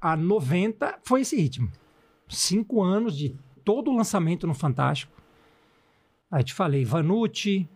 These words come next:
Boninho, Roberto Talma,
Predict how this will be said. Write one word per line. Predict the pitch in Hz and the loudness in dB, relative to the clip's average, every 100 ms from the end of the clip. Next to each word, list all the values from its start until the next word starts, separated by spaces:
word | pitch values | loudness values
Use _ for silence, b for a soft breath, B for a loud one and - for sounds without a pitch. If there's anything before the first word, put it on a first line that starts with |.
| _ | _
Boninho, | - 147 156 202 226 202 185 170 - b b b | -4 0 2 2 2 0 0 -4 -10 b b b
Roberto | - 160 185 208 131 | -4 0 0 -2 -6
Talma, | - 196 202 190 180 160 | 0 2 2 2 0 -2